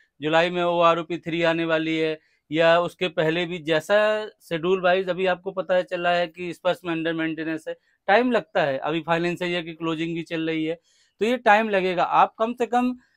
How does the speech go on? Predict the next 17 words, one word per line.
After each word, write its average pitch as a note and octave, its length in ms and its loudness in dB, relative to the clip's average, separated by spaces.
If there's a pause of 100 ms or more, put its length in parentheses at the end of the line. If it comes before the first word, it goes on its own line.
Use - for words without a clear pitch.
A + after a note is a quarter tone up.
(200)
दोस्तों F#3 440 0
थ्री A3+ 460 2
या A#3+ 100 0
सिक्स A3 340 -6
मंथ F#3+ 260 0 (1200)
न्यू F3+ 320 2
पीपीओ G3+ 420 -2
के G3+ 140 -10
लिए G3+ 140 0
आपको G3+ 340 0
वेट F#3+ 220 -2
करना F3 320 -2
पड़ेगा, D3 400 -2
आप D3 280 2
इतना F3+ 260 -6
ध्यान D#3+ 280 -2
रखिए B2 360 -8